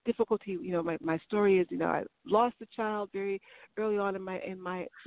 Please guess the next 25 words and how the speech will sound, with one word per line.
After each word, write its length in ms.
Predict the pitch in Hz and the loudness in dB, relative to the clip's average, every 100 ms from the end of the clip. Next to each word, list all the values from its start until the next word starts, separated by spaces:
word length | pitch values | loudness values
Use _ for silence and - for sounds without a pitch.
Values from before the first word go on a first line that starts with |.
| - | -6
uh, 160 | 214 185 | -4 -4
marriage, 500 | 180 196 196 196 - - | 0 2 4 2 0 -2
and 200 | 185 175 | -2 0
then 340 | 185 180 175 175 _ _ - - - | 4 4 4 -4 _ _ -20 -20 0
many 200 | 214 202 | 0 2
failed 240 | 190 175 165 | 2 2 2
pregnancies, 760 | 269 269 262 254 254 247 240 233 | 4 2 2 -6 -6 -6 -8 -8
and 140 | 349 - - _ | -10 -10 -18 _
now 240 | 269 269 254 | 2 4 2
the 80 | |
mother 400 | 220 220 214 208 | 0 -2 -2 -2
of 240 | 190 185 180 _ _ _ _ _ - | -2 -4 -8 _ _ _ _ _ -16
a 40 | |
college 420 | - 262 277 262 - | -2 2 2 0 -8
student 400 | 233 247 - 262 - | -12 -12 -10 -10 -6
and 180 | 196 | -6
a 60 | 196 | -6
junior 320 | - 240 233 | -8 -6 -4
in 40 | 208 | -2
high 180 | 269 | -2
school. 280 | 302 - 156 165 | -4 -4 -4 0
Who 100 | 226 | 2
would 160 | 202 | 4
have 100 | 185 | 2
imagined? 600 | 185 233 269 262 151 - | 0 0 0 -2 -8 -10